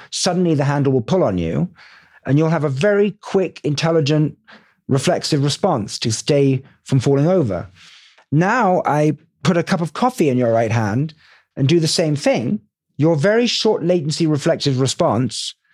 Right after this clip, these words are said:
will take into account that you're holding a coffee cup in your right hand. And you, your quick reflexive anticipatory postural adjustment will be intelligent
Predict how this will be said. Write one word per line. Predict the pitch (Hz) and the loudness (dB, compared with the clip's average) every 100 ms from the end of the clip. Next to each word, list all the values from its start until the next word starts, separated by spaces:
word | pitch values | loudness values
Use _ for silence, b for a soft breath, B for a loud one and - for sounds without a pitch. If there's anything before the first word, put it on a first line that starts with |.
| _ _ _ _ - | _ _ _ _ 0
will | 170 | 2
take | 185 226 226 | 2 0 0
into | 220 196 196 | 0 0 -2
account | - 285 240 151 151 - | -2 -2 0 -2 -6 -6
that | 156 175 | -4 0
you're | 180 | 0
holding | 170 180 180 | 2 2 0
a | |
coffee | 165 220 202 | 0 -2 -2
cup | - 110 - | -2 -2 0
in | 123 | 0
your | 135 | 2
right | 139 143 | 2 2
hand. | 170 160 87 95 B B B B _ - | 0 -2 -6 -10 B B B B _ 0
And | 151 | 2
you, | 147 170 160 | 4 2 2
your | 147 151 143 | 0 0 0
quick | - - 240 240 - - _ _ - | -4 -2 2 2 -2 -20 _ _ -4
reflexive | 123 139 196 - - 165 | -2 2 0 0 0 -2
anticipatory | - 147 190 156 156 165 151 | 0 0 0 -2 -2 0 0
postural | 147 214 - | 0 -2 0
adjustment | 143 123 113 120 127 - B B B B | 2 2 0 -2 -2 -4 B B B B
will | 131 170 | 0 2
be | 160 196 | 4 2
intelligent | 185 220 294 214 120 104 143 - | 0 0 2 2 0 -4 -8 -12